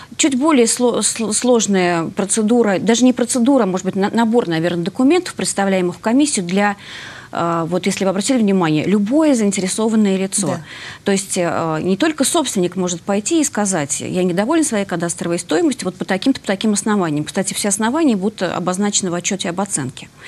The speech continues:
Speaker 1: Отчёт об оценке готовит любая лицензированная организация оценщиков. И, в общем-то, это их хлеб,
Speaker 2: Мгм.
Speaker 1: и это их работа.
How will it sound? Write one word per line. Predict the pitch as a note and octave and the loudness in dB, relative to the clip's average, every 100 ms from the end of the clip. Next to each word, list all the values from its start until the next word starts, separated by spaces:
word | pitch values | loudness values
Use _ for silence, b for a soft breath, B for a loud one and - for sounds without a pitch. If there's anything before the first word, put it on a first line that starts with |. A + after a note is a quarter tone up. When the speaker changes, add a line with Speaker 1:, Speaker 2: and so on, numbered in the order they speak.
| B B - | B B -6
Speaker 1:
Отчёт | - G3+ | -2 0
об | F#3+ | 0
оценке | G#3 E4 E4 | 0 -2 0
готовит | C#4+ G3 A#3+ B3 A#3 | -2 0 0 0 0
любая | A3 G3+ D#3+ | 0 0 -2
лицензированная | D#3 F3 D#3+ E3 E3 E3 | -4 -4 -2 -2 -2 -4
организация | D#3+ E3+ E3+ D#3 - | -4 -6 -6 -6 -6
оценщиков. | F#3 - E4 - - A#3+ - B B B | -4 0 2 0 -2 -6 -8 B B B
И, | |
в | F3 | -2
общем-то, | G#3+ A3+ G#3 | 0 0 0
это | F3+ F3+ | -2 -4
их | |
хлеб, | - - A3 D4+ | -4 2 2 2
Speaker 2:
Мгм. | G3+ F#3+ F#3+ G#3 - | -2 -4 -4 -8 -10
Speaker 1:
и | - E3+ D#3+ D3 C#3+ B1 D#2 G#1+ | -2 0 2 2 0 -4 -6 -6
это | B2 | -2
их | F#3+ A3+ | -2 0
работа. | G#3+ E3 A#2+ - | -2 -2 -6 -8